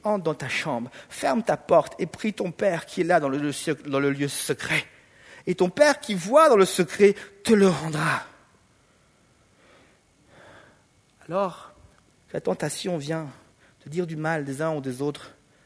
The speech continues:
Va dans ta chambre, ferme la porte et parle à Dieu. Parle à Dieu de ton frère, de ta sœur, de ta mère, de ton père,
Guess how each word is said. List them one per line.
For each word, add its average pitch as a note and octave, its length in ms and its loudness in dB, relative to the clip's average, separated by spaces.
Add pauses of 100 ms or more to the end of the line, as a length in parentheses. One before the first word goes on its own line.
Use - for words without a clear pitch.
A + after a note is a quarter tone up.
(400)
Va B2+ 280 0
dans E3+ 100 -2
ta D3 120 -2
chambre, C#3 320 -4
ferme F3+ 280 -4
la D3+ 100 0
porte - 480 -4 (120)
et - 40 -20
parle C#3 280 -10
à B2 100 -8
Dieu. A2+ 200 -12 (840)
Parle A3+ 200 -2
à F#3 80 0
Dieu D#3+ 140 -6
de F3+ 60 -4
ton E3 160 -8
frère, E3+ 380 -4
de C#3 60 -6
ta C3+ 140 -8
sœur, E3+ 280 -4
de C#3+ 60 -16
ta B2+ 160 -6
mère, D3 320 -2
de C3+ 40 -18
ton B2 140 -8
père, D3 300 -2